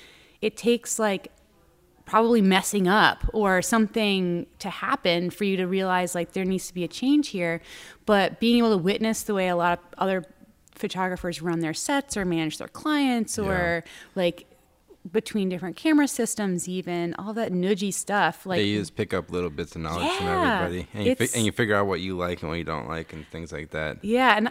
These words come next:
Speaker 1: I assisted, like, arguably for way too long, um, and I think, like, the last year or so that I was working, um, I,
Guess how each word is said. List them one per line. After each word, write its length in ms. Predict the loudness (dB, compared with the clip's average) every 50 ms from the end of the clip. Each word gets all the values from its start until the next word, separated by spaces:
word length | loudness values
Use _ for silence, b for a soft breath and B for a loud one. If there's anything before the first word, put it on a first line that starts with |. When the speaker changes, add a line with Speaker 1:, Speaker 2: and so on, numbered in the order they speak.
| -2 -2
Speaker 1:
I 140 | 0 0
assisted, 540 | 0 0 -2 -2 -2 -2 0 0 -2 -2 -4 _ _ -4
like, 320 | -2 -2 -2 -4 -6 -6 -4
arguably 520 | -2 -2 0 0 -2 -2 -2 -2 -2 -4
for 160 | -4 -6 -6
way 220 | -4 -2 -2 -4 -4
too 180 | -6 -8 -6
long, 480 | -6 -4 -4 -4 -4 -4 -4 -4 -4 -6 B B B B B B B -4
um, 420 | -2 0 2 2 2 0 -2 -6 -8 -10 -6
and 140 | -4 -2 -2
I 60 | -2
think, 260 | 0 0 0 0 0
like, 160 | -2 -2 -2 -2
the 100 | -4 -2
last 500 | -2 0 0 0 -2 -4 -8 -16 -12 -10
year 600 | -8 -6 -4 -4 -2 -2 -2 -2 -2 -2 -4 -4
or 160 | -4 -4 -6 -6
so 720 | -6 -6 -4 -4 -2 -2 -2 -2 -2 -2 -4 -4 -6 -8 _ _ _ _ _ _ _ _ _ _ _ _ -12 -10 -8
that 120 | -6 -2 -2
I 100 | 0 0
was 180 | -2 -4 -4
working, 580 | -2 -2 -2 -2 -2 -4 -2 -2 -2 -2 -4 -4 -6 -4
um, 600 | -4 -2 -2 -2 -2 -2 -2 -4 -4 -4 -6 -8 _ b b b b b b b b b b b -4
I, 160 | -2 -2 -2